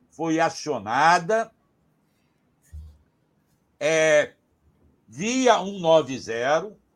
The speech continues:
para o fato de que homens em uma caminhonete Hilux haviam furtado pneus de uma borracharia para atearem fogo na blo-,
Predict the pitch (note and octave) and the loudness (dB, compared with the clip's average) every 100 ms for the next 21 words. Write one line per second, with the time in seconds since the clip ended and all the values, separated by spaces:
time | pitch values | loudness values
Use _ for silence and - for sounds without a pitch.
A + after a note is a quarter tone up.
0 | _ _ _ _ _ _ _ _ _ _ | _ _ _ _ _ _ _ _ _ _
1 | _ _ F#3 G3 G3+ C#3 - F#3+ F#3+ - | _ _ 0 0 0 -8 -4 0 0 -2
2 | D#3+ D#3 - F#3 F3+ G#3+ C4+ C4 A#3+ E3+ | -10 -16 -16 -10 -2 0 0 0 -4 -6
3 | F#3 A3+ A3+ F#3 - G3+ F#3+ F3+ D3 D3 | -8 -6 -4 -4 -6 -8 -6 -8 -6 -8
4 | C3 - - _ _ F3 C4 A3 A3 - | -8 -14 -20 _ _ -8 -6 -4 -6 -8
5 | - - - _ _ _ _ _ _ _ | -14 -18 -20 _ _ _ _ _ _ _
6 | _ - F#3+ G#3 A2 G#3+ C4 B3 - A3+ | _ -4 2 2 0 -6 -4 -4 -8 -10
7 | D#3+ _ - F#3+ G3+ F3 - F3+ D3 G3 | -10 _ -4 0 -2 -4 -14 -12 -6 -4
8 | F#3+ F3 G3+ F#3+ C#3+ D3+ E3+ - D3+ A#2+ | -4 -6 -6 -6 -4 -4 -4 -4 -8 -8
9 | E3 A3 - _ _ _ _ _ _ _ | -4 -4 -4 _ _ _ _ _ _ _
10 | B3 B3 C4 B3+ E3+ G3+ G3+ G3+ F3+ - | 2 4 2 -2 -6 -2 -2 -2 -6 -2
11 | G3 G3+ F3+ - _ D3+ D3 C#3 | 0 0 -4 -20 _ -8 -8 -8